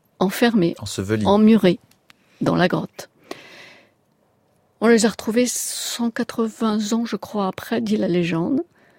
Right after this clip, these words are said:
Speaker 1: On a ouvert la grotte et ils sont ressortis, comme vous et moi,
Speaker 2: Après
Speaker 1: bien
Speaker 2: avoir
Speaker 1: vivants.
Speaker 2: longuement dormi.
Speaker 1: Après avoir longuement dormi. Et évidemment, lieu de pèlerinage, immédiatement.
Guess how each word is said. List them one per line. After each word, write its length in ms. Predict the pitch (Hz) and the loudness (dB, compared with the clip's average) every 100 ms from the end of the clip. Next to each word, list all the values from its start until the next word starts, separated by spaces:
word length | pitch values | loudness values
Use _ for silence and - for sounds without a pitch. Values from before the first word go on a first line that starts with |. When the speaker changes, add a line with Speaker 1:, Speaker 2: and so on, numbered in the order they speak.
| _ _ _ | _ _ _
Speaker 1:
On 120 | 170 | 0
a 80 | 170 | 0
ouvert 260 | 151 160 160 | 2 0 0
la 120 | 151 | -2
grotte 340 | 139 147 262 | -2 -2 -2
et 60 | 170 | -4
ils 80 | 160 | -4
sont 140 | - | -6
ressortis, 840 | 160 156 - - - - 226 - - _ _ _ _ _ _ _ _ _ _ _ _ _ - | -6 -8 -8 -12 -16 -8 -4 -4 -6 _ _ _ _ _ _ _ _ _ _ _ _ _ -8
comme 160 | - 185 | -2 0
vous 260 | 165 180 254 | 0 -4 -6
et 60 | |
moi, 320 | 233 226 - 302 - _ _ - | -6 -8 -8 -10 -16 _ _ -8
Speaker 2:
Après 260 | 110 - 214 | -8 0 2
Speaker 1:
bien 80 | 233 | 4
Speaker 2:
avoir 200 | 123 123 | 4 2
Speaker 1:
vivants. 140 | - 104 | -2 2
Speaker 2:
longuement 380 | 110 127 127 | 2 4 4
dormi. 400 | 113 107 104 95 92 _ | 6 4 2 0 -4 _
Speaker 1:
Après 360 | - 233 285 247 | -2 0 2 2
avoir 240 | 185 180 180 | 0 0 2
longuement 360 | 180 175 180 | 2 2 2
dormi. 220 | 156 160 - - _ _ - | 2 -2 -6 -18 _ _ 2
Et 260 | 208 214 - _ _ - | 4 4 -2 _ _ -8
évidemment, 640 | 165 165 151 156 226 294 - - - _ _ - | -6 -4 -4 2 4 2 -2 -18 -20 _ _ -2
lieu 320 | 160 190 247 | 2 6 6
de 120 | 190 | 4
pèlerinage, 840 | - 160 170 151 185 214 262 226 | 2 0 0 2 4 6 4 4
immédiatement. 840 | 196 185 175 165 160 180 208 240 | 2 2 2 0 -2 0 2 2